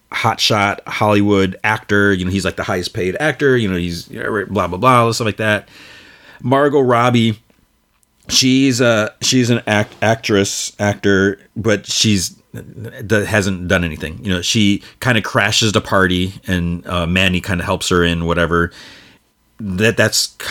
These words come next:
where it starts off. So that's where you get this big party. Things kinda s-, fall into motion is 'cause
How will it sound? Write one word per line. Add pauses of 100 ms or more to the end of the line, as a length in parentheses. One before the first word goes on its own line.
where
it
starts
off.
So
that's
where
you
get
this
big
party. (840)
Things
kinda
s-,
fall
into
motion
is
'cause